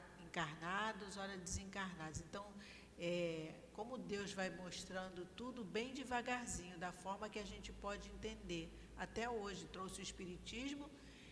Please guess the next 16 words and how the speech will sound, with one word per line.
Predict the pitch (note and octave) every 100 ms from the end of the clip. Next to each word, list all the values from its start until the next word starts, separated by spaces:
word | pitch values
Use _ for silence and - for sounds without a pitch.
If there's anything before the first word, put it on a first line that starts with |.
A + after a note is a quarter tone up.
| - - - F#3
a |
terceira | F3+ G3 - G3+ F#3+
revelação, | F#3 F3+ F#3 F3 E3+ - - A3 B3+ C4 - - - -
e | G#3+ G#3+ G3
mesmo | G#3+ A#3 - B3
assim, | A#3+ - G3
olha | G3+ G3+ - -
quanta | C4 C4+ D#4 D#4 C#4+
coisa | C4+ - G3+ A3 A#3 G#3 - - - - -
a | F3+ F#3
gente | F#3+ G3 G3
ainda | G3 F#3 F#3 F3+
não | F3+
consegue | F#3 F#3 - F3 E3+ E3
entender. | E3+ F3 E3+ D#3 D#3 D#3 - - - -
Quanta | G#3+ A3 A#3 - A#3